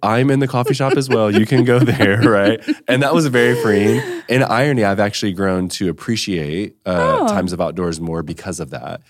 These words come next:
Speaker 2: Nice.
Speaker 1: Because then it's like, "Okay,
Speaker 2: It's
Speaker 1: I'm
Speaker 2: not forced.
Speaker 1: intentionally trying to get something different from you here.
Speaker 2: Yeah.
Speaker 1: I'm trying to see your creation. I'm trying to experience you in a different way."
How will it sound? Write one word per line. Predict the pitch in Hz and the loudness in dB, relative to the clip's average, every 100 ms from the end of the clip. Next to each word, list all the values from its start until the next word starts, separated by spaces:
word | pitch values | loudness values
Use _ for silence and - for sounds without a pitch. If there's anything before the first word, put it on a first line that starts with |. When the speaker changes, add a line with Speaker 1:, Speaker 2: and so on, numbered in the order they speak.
| - | -20
Speaker 2:
Nice. | - 508 | -6 -2
Speaker 1:
Because | 175 95 | 0 0
then | 101 113 | 0 0
it's | 104 | -2
like, | 95 - | -4 -4
"Okay, | 95 104 | -6 -2
Speaker 2:
It's | 101 | -2
Speaker 1:
I'm | |
Speaker 2:
not | 95 | -2
forced. | - 120 | -2 0
Speaker 1:
intentionally | 117 - 131 127 | 0 -2 -2 -2
trying | 117 117 104 | -4 -4 -4
to | 95 | -4
get | 87 87 | -4 -6
something | - 98 92 80 | -6 -6 -4 -2
different | 92 98 107 | -2 -2 -6
from | - 82 | -6 -6
you | 78 | -6
here. | 76 80 69 73 98 | -6 -6 -6 -8 -6
Speaker 2:
Yeah. | 135 151 151 156 160 - - | -6 -6 -8 -10 -16 -12 -6
Speaker 1:
I'm | |
trying | - 110 | -2 -2
to | 98 | -2
see | - | -2
your | 98 98 | -2 -2
creation. | - 95 87 - 92 87 87 | -2 -2 -2 -4 -4 -4 -4
I'm | 82 80 | -4 -6
trying | 90 85 | -6 -6
to | |
experience | 82 - 87 87 82 | -6 -8 -6 -6 -6
you | 87 | -8
in | |
a | 78 | -6
different | 82 82 76 | -8 -8 -8
way." | 73 | -8